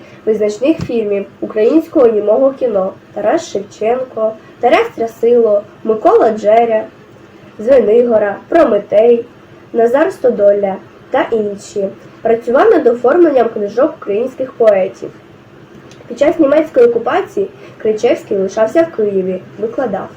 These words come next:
Наприкінці тисяча дев'ятсот сорок третього року разом із сім'єю переїхав до Львова, де став редактором вищої мистецької школи,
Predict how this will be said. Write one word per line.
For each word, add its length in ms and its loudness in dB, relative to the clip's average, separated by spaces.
Наприкінці 540 0
тисяча 500 -6
дев'ятсот 480 0
сорок 260 0
третього 540 0
року 400 0
разом 380 2
із 180 -6
сім'єю 420 2
переїхав 540 -2
до 80 0
Львова, 460 2
де 120 -4
став 300 0
редактором 640 2
вищої 460 0
мистецької 600 -2
школи, 520 0